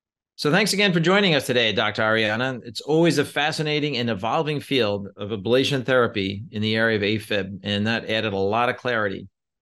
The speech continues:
So lastly, I wanna mention that the Vision Awards for the Physician Enterprise are now open. Remember, there are three categories: nominations for inspiration, innovation, and compassion.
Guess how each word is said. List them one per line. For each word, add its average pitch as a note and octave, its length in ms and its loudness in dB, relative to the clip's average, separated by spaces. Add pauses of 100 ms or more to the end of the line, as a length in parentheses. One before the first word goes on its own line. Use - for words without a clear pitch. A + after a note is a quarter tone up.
(1040)
So - 120 -4
lastly, F3 540 4
I C#3+ 60 4
wanna D3 180 2
mention D#3+ 420 0
that C3 180 -4
the B2 80 -8
Vision D#3 460 2
Awards A2 320 2
for - 120 -6
the A#2+ 100 -2
Physician F3 400 0
Enterprise A2 640 0
are A2+ 160 -8
now B2 260 0
open. G2+ 460 0 (180)
Remember, D3 320 0
there B2 220 2
are A#2 60 2
three G#3+ 300 -2
categories: A#2 720 0 (220)
nominations C#3 560 2
for - 160 -4
inspiration, F#3+ 760 2
innovation, E3+ 720 -2
and D3+ 220 -4
compassion. D3+ 580 -6